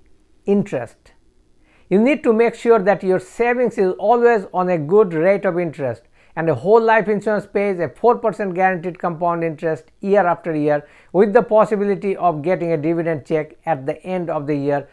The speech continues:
on the top of it. And the third, the rule of insurance says, "Never lose money." Now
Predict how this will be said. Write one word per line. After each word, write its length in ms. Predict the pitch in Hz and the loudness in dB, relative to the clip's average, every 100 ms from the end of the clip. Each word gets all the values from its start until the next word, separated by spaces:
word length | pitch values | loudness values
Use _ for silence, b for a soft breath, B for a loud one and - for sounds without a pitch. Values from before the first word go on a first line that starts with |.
| b b - | b b -4
on 140 | 160 | -4
the 80 | 143 | -4
top 320 | - 147 131 | 0 0 0
of 160 | 127 113 | -2 -4
it. 240 | 104 _ _ _ - | -10 _ _ _ -10
And 160 | 147 | -8
the 80 | 127 | -8
third, 400 | 123 233 208 - - | 2 4 4 2 -8
the 260 | 120 131 123 | 0 0 2
rule 280 | 226 262 | 0 2
of 120 | 240 233 | 2 2
insurance 480 | 196 - 190 175 - | -2 -2 -2 -4 0
says, 240 | 165 160 - _ - | 0 0 -6 _ -6
"Never 420 | 147 180 190 185 | 0 2 2 2
lose 260 | 180 180 | 2 2
money." 400 | 160 160 143 110 - _ _ _ _ - | 2 0 -2 -6 -14 _ _ _ _ -4
Now 280 | 165 247 | 2 6